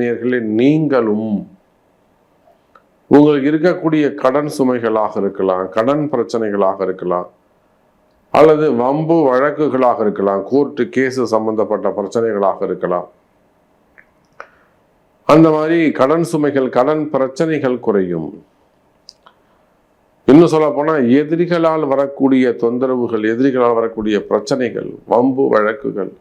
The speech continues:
இல்ல அக்கம்பக்கத்துல வரக்கூடிய பிரச்சனை, காம்படிஷன்ஸ், போட்டி பொறாமைகள், தொழில் போட்டிகள், அரசியல் போட்டிகள், அரசியல்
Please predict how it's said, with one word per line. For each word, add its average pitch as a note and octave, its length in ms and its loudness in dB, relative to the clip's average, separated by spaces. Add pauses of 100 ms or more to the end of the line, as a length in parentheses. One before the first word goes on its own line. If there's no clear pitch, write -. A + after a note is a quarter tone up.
(1040)
இல்ல A#2+ 80 6 (100)
அக்கம்பக்கத்துல A#2+ 480 0
வரக்கூடிய G#2 440 -2
பிரச்சனை, G#2 320 -8
காம்படிஷன்ஸ், C3+ 720 -2 (200)
போட்டி F3 420 4 (100)
பொறாமைகள், A2 560 -2 (200)
தொழில் B2 400 2
போட்டிகள், F#2+ 520 -2
அரசியல் C3+ 540 -2
போட்டிகள், F#2 400 0
அரசியல் C#3 500 -2